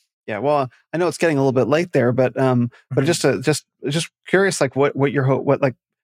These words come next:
Speaker 1: I know that you said that you don't try, you don't think a couple years out, but, like, if you could have it all your way, what would happen with these characters that you've created? What would they represent to you and, and to
Speaker 2: Oh.
Speaker 1: your life and to the people around you?
Speaker 2: Well, one of the things, so, so one of,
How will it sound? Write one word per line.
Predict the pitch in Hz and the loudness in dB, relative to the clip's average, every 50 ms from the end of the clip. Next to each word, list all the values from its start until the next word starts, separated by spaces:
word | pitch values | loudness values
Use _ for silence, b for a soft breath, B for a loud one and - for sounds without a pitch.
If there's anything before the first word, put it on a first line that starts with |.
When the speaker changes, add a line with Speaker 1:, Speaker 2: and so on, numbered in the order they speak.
| _ | _
Speaker 1:
I | - 160 | 0 2
know | 185 190 | 2 2
that | 175 160 127 | 2 0 -2
you | 151 147 | -2 -2
said | - - 151 135 | -2 0 0 0
that | 135 127 | 0 0
you | 135 143 | 0 0
don't | - - - | 0 -2 -2
try, | - - 135 123 - | -2 -2 -2 0 0
you | - 135 | 0 0
don't | 131 117 120 | 0 -2 0
think | - 139 123 117 | 0 0 0 -2
a | 117 | -2
couple | - 135 123 - 127 | -2 -2 0 0 0
years | 123 123 123 123 120 - | 0 2 2 2 2 2
out, | 123 123 135 131 - - | 2 2 2 0 -2 -4
but, | 127 110 | -4 -4
like, | 131 127 123 - _ _ _ _ _ _ _ - | -2 -2 -4 -6 _ _ _ _ _ _ _ -6
if | 165 - | -4 -2
you | 202 202 | -2 -2
could | 196 208 185 | 0 0 0
have | 170 202 202 190 | 2 0 0 0
it | 190 | 2
all | 180 165 160 151 | 2 2 2 2
your | 143 139 139 | 2 2 2
way, | 135 147 143 127 120 104 - - - _ _ _ _ _ _ | 2 2 2 0 -2 -4 -8 -12 -16 _ _ _ _ _ _
what | - 160 160 | -4 -4 -2
would | 170 151 | -2 -2
happen | 147 160 160 156 - 147 139 | -2 -2 -4 -4 -4 -4 -2
with | 127 123 - | -2 -4 -4
these | - 131 123 - | -4 -4 -6 -6
characters | - - 139 143 143 143 - - 135 123 120 117 107 - - - _ _ _ _ _ _ _ - | -6 -2 0 0 0 0 -2 -2 -2 -2 0 -2 -4 -6 -8 -10 _ _ _ _ _ _ _ -6
that | 127 117 | -4 -2
you've | 127 123 120 117 - | 0 0 0 -2 -4
created? | - - 127 123 120 113 113 117 | -4 -2 -2 0 0 -2 -2 -2
What | 135 135 135 | -2 -2 0
would | 156 147 131 | 0 0 2
they | 135 135 | 2 2
represent | 127 127 120 - - 127 117 123 120 113 - - | 2 0 -2 0 0 0 0 0 0 -2 -4 -6
to | - 123 | -4 -2
you | 120 120 120 117 113 | 0 0 0 0 0
and, | 113 110 139 | 2 2 2
and | 135 135 139 139 139 | 2 4 4 4 4
to | 139 | 4
Speaker 2:
Oh. | 131 120 | 4 2
Speaker 1:
your | 117 117 | 2 0
life | 113 110 107 - 120 - | 0 0 -2 -4 -6 -8
and | - 123 | -8 -6
to | 120 | -6
the | 117 | -4
people | 110 123 120 - 113 | -4 -4 -4 -4 -4
around | 107 117 123 120 117 117 | -2 -2 -2 -2 -2 -2
you? | 113 110 117 113 _ _ _ _ 147 | -4 -6 -8 -10 _ _ _ _ 0
Speaker 2:
Well, | 151 175 180 180 180 175 175 175 175 - - _ - | 2 2 4 4 4 2 2 0 -2 -4 -8 _ -10
one | 175 151 151 165 190 | -6 -2 0 2 2
of | 220 226 | 2 2
the | 226 196 | 0 0
things, | - 185 180 180 170 - | 2 2 2 2 2 2
so, | - 156 147 139 - | 2 2 2 2 0
so | - - 160 | 0 0 2
one | 139 135 139 151 175 | 2 2 2 2 2
of, | 175 - | 0 -2